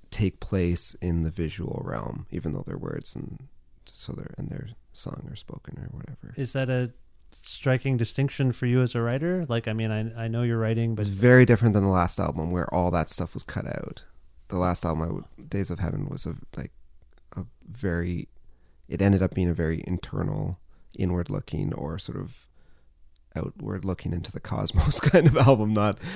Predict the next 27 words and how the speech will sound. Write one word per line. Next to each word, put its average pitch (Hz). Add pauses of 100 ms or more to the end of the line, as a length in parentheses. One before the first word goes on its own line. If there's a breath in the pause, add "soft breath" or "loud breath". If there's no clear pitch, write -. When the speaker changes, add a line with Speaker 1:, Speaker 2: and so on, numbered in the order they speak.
Speaker 2:
Yeah. 110
Speaker 1:
not 98 (240)
it 104
looking 92
around 87
the 87
room 85
or 95
looking, 95
like, - (140)
out -
the -
window 80
or -
looking, 50
like, -
th-, -
at -
the -
street -
or -
looking -
at - (580)
the -
trees -
or -
whatever. -